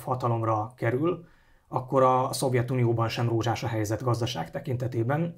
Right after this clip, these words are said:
és akkor most nagyon, nagyon finoman fogalmaztam. Azt azért nem mondanám, hogy ő azonnal ilyen nagy lépéseket akart megtenni, hiszen a perestrojka és a glasznost meghirdetése is csak egy évvel később fog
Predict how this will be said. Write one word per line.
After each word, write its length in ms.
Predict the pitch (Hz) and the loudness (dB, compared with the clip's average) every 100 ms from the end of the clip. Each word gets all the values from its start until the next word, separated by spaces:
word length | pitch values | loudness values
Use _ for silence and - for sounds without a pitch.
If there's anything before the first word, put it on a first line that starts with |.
| - | -14
és 140 | - | -10
akkor 200 | 127 127 | -4 -2
most 140 | 123 | 0
nagyon, 400 | 127 113 104 110 - | 0 -2 -2 -8 -12
nagyon 300 | - 120 101 | -2 -2 -2
finoman 360 | - 156 147 - | -6 -6 -6 -6
fogalmaztam. 680 | - 156 151 156 - 147 151 - - - - - - - - | -8 -6 -8 -6 -8 -8 -12 -18 -20 -20 -20 -20 -20 -20 -4
Azt 340 | 113 - - | -2 -2 -2
azért 260 | 151 151 151 | 2 2 2
nem 180 | 196 | 2
mondanám, 460 | 175 151 131 123 120 | 4 2 4 4 4
hogy 140 | 123 | 4
ő 100 | 123 | 6
azonnal 380 | 120 123 123 117 | 4 4 4 4
ilyen 160 | 117 120 | 2 2
nagy 180 | 120 113 | 2 2
lépéseket 600 | 113 120 117 127 127 127 | -2 0 -2 0 -2 -4
akart 300 | - 117 123 | -2 -2 -2
megtenni, 600 | 113 - 117 117 160 170 - - | -4 -2 -2 0 0 -2 -12 -20
hiszen 260 | - 123 127 | -10 -2 2
a 260 | 117 117 120 | 4 2 4
perestrojka 680 | 143 131 - 127 123 123 | 4 2 2 2 4 4
és 120 | 123 | 2
a 60 | 127 | 4
glasznost 420 | 135 135 127 123 | 4 2 0 -2
meghirdetése 680 | 139 131 127 123 123 127 131 | -2 -2 -2 0 2 2 2
is 100 | 123 | 0
csak 160 | 131 127 | 0 0
egy 180 | 131 123 | 0 2
évvel 260 | 120 117 | 2 2
később 420 | 117 131 131 123 | 2 0 2 -2
fog 260 | 127 120 - | 0 -2 -2